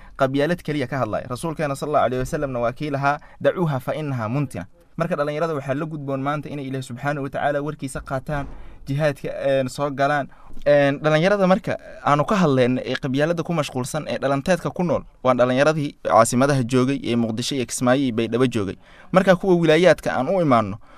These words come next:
waxaad arkaysaa dhalinyarada wilaayaadka ku nool inay han sare leeyihiin, inay ka fikirayaan siday ummadooda u samata bixin lahaayeen, jihaadka inay u nafiireen,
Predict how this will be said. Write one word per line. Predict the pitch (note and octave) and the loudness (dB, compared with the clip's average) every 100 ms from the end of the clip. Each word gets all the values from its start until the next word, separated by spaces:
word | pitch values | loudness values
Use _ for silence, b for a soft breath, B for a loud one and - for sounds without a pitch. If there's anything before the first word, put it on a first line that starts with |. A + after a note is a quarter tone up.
| b - | b -6
waxaad | C3+ C#3 | 0 4
arkaysaa | F3+ F3+ D#3+ D3 C#3+ - | 4 2 2 2 2 0
dhalinyarada | C#3 C#3 C#3+ E3+ D3+ | 4 4 6 4 2
wilaayaadka | C#3 D3 E3 - | 0 2 0 -2
ku | - F3+ | -4 -2
nool | E3 G#2 b b - | 0 0 b b -4
inay | D#3 | -2
han | D3 E3+ | 0 0
sare | E3 B2+ | 0 0
leeyihiin, | B2+ B2 A2+ G2+ - b b - | 0 0 -2 -6 -10 b b 0
inay | F#3 E3 | 2 2
ka | F#3 | -2
fikirayaan | F3 D#3+ F3 D3+ D#3 | -4 0 2 4 2
siday | D3 D#3+ | 0 -2
ummadooda | A#2 D#3 D#3 D3 D3+ | -2 0 0 0 -2
u | |
samata | - D3 C3+ B2+ | -2 -2 -2 -4
bixin | A2+ D#3+ | -2 0
lahaayeen, | D#3 C#3+ D3 D#3 C3+ b b | 2 4 2 0 -2 b b
jihaadka | D3 F3 F3+ - | 2 6 6 4
inay | E3 | -4
u | C#3 | -2
nafiireen, | D3 - C3 C#3 | -2 -2 -2 -2